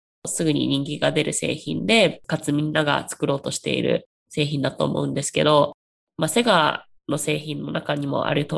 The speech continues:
り、そんなに高金利じゃなくても、その安全性を担保した製品だったりとか、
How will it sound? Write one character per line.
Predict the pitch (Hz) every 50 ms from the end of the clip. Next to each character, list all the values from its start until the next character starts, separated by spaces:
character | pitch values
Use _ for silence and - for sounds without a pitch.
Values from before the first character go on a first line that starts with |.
| - 147
り、 | 147 147 139 139 143 - - - _ _ _ _ _ -
そ | - - 294
ん | 302
な | 440 403
に | 349
高 | - - 311 302 302
金 | - - 302 247
利 | 170
じ | 170 156
ゃ | 135
な | 143 139
く | -
て | - 165
も、 | 156 147 147 143 139 139 - - - -
そ | - - 170
の | - -
安 | 202 233 254 247
全 | 247 269 269 262
性 | 254 - 262 247
を | 233 233
担 | 233 - 254 233 190 -
保 | 151
し | 143 -
た | - -
製 | - - 139 131
品 | 135 - - - -
だ | - -
っ | - _
た | -
り | - - -
と | - -
か、 | - 78 78 73 71 - - -